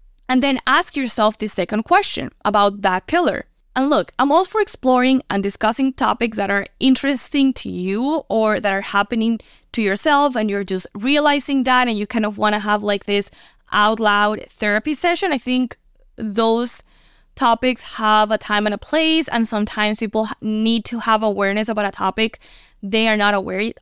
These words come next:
of yet. But you also need to make sure that you are being relevant to your audience, right? So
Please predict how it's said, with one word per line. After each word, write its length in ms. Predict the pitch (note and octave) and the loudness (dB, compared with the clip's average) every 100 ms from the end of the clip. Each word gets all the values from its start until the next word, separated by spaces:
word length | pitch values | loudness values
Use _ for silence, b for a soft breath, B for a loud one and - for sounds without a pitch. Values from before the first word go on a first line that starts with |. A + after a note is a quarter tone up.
| _ | _
of 240 | C4+ C#4 | 0 0
yet. 400 | C#4+ D#4 F4 - - B B B _ | 0 0 0 -4 -14 B B B _
But 120 | D4 | -2
you 120 | E4 | 2
also 180 | F4+ G#4 | 2 0
need 140 | A4 G4+ | -4 -4
to 100 | G#4 | -2
make 160 | G4+ | -2
sure 220 | - C4+ | -2 -2
that 240 | B3+ C#4+ C4 _ | 0 0 -2 _
you 720 | - G#3+ G#3 B3 D#4+ F#4+ D#4+ - _ | -10 -8 -4 -2 0 -2 -4 -12 _
are 380 | B3 C4 C#4+ C4 | 0 2 4 2
being 340 | A3+ G#3+ C4+ A3+ | 0 -2 0 2
relevant 480 | A3 C4+ A#3 G#3+ | 2 2 2 0
to 120 | - A#3+ | 0 -2
your 140 | G3+ | -2
audience, 600 | F3+ A#3 C4+ F#3+ - - - | 0 2 0 -4 -8 -14 -8
right? 340 | F#3+ F3+ A3+ D4 _ B B B _ | 0 2 0 -4 _ B B B _
So 340 | - C4+ | 0 0